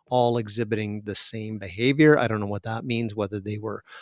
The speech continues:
aggressive or approaching people or just not wary of, you know, when they saw people. Conservation officers ended up killing one coyote in the area where these attacks took place.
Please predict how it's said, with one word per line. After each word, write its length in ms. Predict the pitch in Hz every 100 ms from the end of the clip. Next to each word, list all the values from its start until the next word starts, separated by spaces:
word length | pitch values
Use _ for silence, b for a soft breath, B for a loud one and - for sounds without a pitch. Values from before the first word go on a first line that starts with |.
| B B B B
aggressive 840 | 104 104 123 123 - 123 123 107
or 160 | 104 104
approaching 500 | - 123 120 123 117
people 600 | - 113 120 113 113 110
or 140 | 107 104
just 320 | 107 - -
not 420 | 107 110 113 - _
wary 760 | 123 110 110 113 117 120 120 120
of, 400 | 110 107 - - -
you 80 |
know, 120 | 110 110
when 180 | 110
they 80 | 107
saw 300 | 104 - 110
people. 460 | - 117 - 117 110
Conservation 680 | - 113 - 107 110 - 107
officers 540 | 110 - - 110 98 -
ended 240 | 113 104
up 140 | 104 - -
killing 500 | - 123 139 135 110
one 240 | 117 143
coyote 440 | - 139 147 156 - _ -
in 400 | 113 113 117 -
the 100 | 127
area 420 | 127 113 113 117
where 220 | 110 110 107
these 240 | 110 - -
attacks 480 | - - 110 107 -
took 200 | - -
place. 380 | - 139 147 -